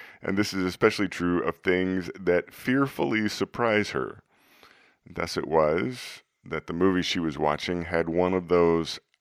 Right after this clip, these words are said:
out-of-nowhere scary surprises. And Wendy's vociferous shriek of shock and surprise <laughs> scared everyone around us. I even saw the flight attendant kinda look or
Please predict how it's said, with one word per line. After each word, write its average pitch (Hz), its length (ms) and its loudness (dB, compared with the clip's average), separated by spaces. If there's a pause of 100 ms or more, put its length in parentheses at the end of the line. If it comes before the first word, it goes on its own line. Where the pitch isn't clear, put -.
out-of-nowhere 85 1300 2 (160)
scary 85 540 -2
surprises. 85 800 -4 (920)
And 85 280 -6
Wendy's 113 520 2 (280)
vociferous 95 880 2
shriek - 720 -2 (100)
of 80 160 -6
shock 85 480 -2
and 82 140 -4
surprise - 720 2 (300)
<laughs> - 280 -16
scared 101 560 0
everyone 82 800 4
around 80 420 4
us. 71 160 0
I 73 100 0
even 85 200 -2
saw 85 160 2
the 78 80 -4
flight 82 300 2
attendant 76 400 -2
kinda 80 160 -2
look 80 520 -2
or 80 120 -4